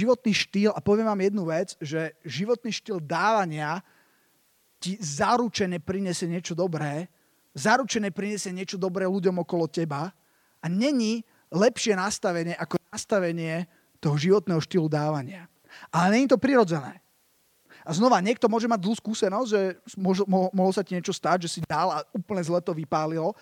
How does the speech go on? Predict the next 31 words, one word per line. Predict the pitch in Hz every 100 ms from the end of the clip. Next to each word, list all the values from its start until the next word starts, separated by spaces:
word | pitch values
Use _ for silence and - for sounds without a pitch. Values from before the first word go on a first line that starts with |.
| - - _ -
Si | 170
pamätám | 208 220 226 185
raz, | 175 185 220 - _ _ _ _
keď | 165 156
som | 190
bol | 180 175 156 _ _ _ _ _ -
študent, | - - 214 196 175 233 - _ _ _ -
ja | 160
som | 196
bol, | 180 175 165 208 _ _ _ _ _ - - 151 190 _ _ _ 208 - _ _ _ _ -
aby | 127 139 147 156
ste | 160
si | -
to | 175
vedeli | 190 190
predstaviť, | 190 190 - 175 175
ja | 170
som | 196
bol |
v | 180 226
situácii, | 202 214 185 - 196
kedy | 185 180 180 180 180
už | -
v |
podstate | - 180 190 185
ani | 160 180 202
jeden | 208
z | 180
mojich | 196 175
rodičov | 185 190 202
nežil. | 175 160 165 214